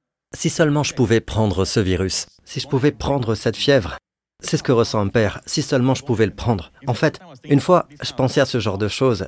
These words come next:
et Dieu m'a interrompu. Et il m'a dit, « Mon fils, c'est ce que je ressens pour elle, et pour toi. »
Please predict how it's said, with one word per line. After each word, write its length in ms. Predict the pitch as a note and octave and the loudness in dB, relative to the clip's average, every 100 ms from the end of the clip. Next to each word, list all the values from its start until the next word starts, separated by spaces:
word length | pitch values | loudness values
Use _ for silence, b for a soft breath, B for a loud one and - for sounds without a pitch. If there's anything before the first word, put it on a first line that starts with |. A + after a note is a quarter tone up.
| - | -6
et 120 | A2 | -4
Dieu 180 | G#2+ A2+ | 2 2
m'a 120 | G2 | 2
interrompu. 560 | F2 - G2 G2 - A2 _ - | -2 -2 -4 -2 -4 -6 _ -20
Et 300 | B2 - C#3+ | -16 0 2
il 80 | C3+ | 4
m'a 140 | B2+ | 2
dit, « 160 | B2+ - | 0 -2
Mon 120 | B2 A#2+ | 0 0
fils, 340 | - C#3+ - _ _ _ _ - C#3 - D3 | 0 0 -4 _ _ _ _ -20 -20 -18 -6
c'est 140 | B2+ | -2
ce 80 | D3 | 0
que 100 | D3 | 0
je 120 | G#2 | 2
ressens 300 | A2+ G#2+ C3+ | 2 2 0
pour 220 | - G#2+ | -2 0
elle, 140 | C3 A2+ - _ _ - | 0 0 -4 _ _ -4
et 80 | |
pour 200 | C#3 D3 | -2 -2
toi. » 280 | - D#3 B2+ | 0 -4 -4